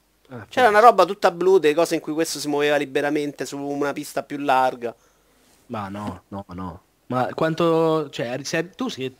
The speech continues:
Speaker 1: ti lamenti dei giochi troppo difficili, hai capito?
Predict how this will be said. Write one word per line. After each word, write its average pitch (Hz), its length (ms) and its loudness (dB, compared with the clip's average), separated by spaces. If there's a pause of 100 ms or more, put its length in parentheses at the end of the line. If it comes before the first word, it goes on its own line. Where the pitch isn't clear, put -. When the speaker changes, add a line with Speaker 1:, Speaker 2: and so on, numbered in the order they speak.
(140)
Speaker 1:
ti 147 120 -6
lamenti 160 420 -2
dei 156 140 -2
giochi 156 220 -6
troppo 160 220 -10
difficili, 151 460 -4
hai 120 60 0
capito? 135 340 -4